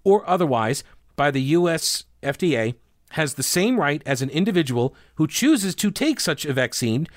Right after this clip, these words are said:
to the full and free use of buildings and land owned, leased, and otherwise controlled by the state of North Carolina or any of its, uh, political subdivisions, including schools, colleges, and universities."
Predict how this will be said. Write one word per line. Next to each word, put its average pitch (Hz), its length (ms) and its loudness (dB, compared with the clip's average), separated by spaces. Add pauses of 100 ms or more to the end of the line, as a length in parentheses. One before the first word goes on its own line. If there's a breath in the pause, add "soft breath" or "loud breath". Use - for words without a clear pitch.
(280 loud breath)
to - 80 0
the 151 100 2
full 196 480 2
and 143 320 -2
free 170 240 -2
use 180 240 0
of 160 140 -4
buildings 151 400 0
and 160 160 0
land 147 380 0 (360 soft breath)
owned, 180 280 2
leased, 165 320 0
and 135 80 -2
otherwise 151 340 0
controlled 139 340 0
by 131 120 -2
the 131 80 -6
state 139 160 -2
of 135 40 -4
North 131 160 -2
Carolina 127 440 0
or 135 240 -4
any 185 240 2
of 170 60 2
its, 147 120 -4 (280)
uh, 135 240 -2
political 151 380 0
subdivisions, 117 800 0 (260 loud breath)
including 147 520 2
schools, 143 380 0
colleges, 117 520 0 (320 loud breath)
and 127 320 0
universities." 117 720 -2